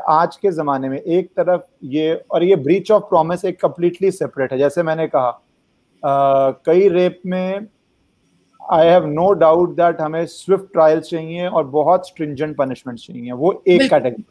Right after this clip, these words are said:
Speaker 1: है।
Speaker 2: बिल्कुल।
Speaker 1: सेकंड कैटेगरी है ये breach of promise rape या regret rape या relationship not working out rape, और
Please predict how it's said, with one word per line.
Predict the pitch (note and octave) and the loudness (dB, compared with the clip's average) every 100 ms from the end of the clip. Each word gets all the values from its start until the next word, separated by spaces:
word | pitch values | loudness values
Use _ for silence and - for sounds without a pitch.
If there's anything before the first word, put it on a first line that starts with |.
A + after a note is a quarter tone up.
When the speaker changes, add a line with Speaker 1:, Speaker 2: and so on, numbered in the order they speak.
| - | -18
Speaker 1:
है। | - _ _ _ G#3+ | -20 _ _ _ -10
Speaker 2:
बिल्कुल। | - - E3+ | -8 0 0
Speaker 1:
सेकंड | G#3 A#3+ G#3+ | 0 -4 0
कैटेगरी | F#3+ F3+ F#3 F#3+ F#3 | 0 2 0 2 4
है | F#3 G#3 | 4 4
ये | G3+ | 2
breach | C3 D3+ F3+ G3 | 2 -2 0 0
of | F#3+ F#3+ | 0 2
promise | D#3+ D3 D3+ | 0 0 -4
rape | B2+ A#2+ - _ _ _ | -6 -10 -12 _ _ _
या | C#3 F#3 G3 D#3+ | 2 6 6 6
regret | D#3 C#3 D#3 F3 D#3 | 4 4 4 4 2
rape | C#3+ C3+ - _ _ - | 2 0 -2 _ _ -8
या | D3+ G3+ G3 | 0 2 2
relationship | E3 E3+ F#3 G3 E3 | 0 -4 -2 -4 0
not | F3+ | -2
working | D#3 D3+ D3 F3 | 2 0 0 0
out | D#3+ D#3+ D#3+ | 2 2 0
rape, | C3 B2 _ _ _ - | -4 -8 _ _ _ 2
और | A#3+ | 2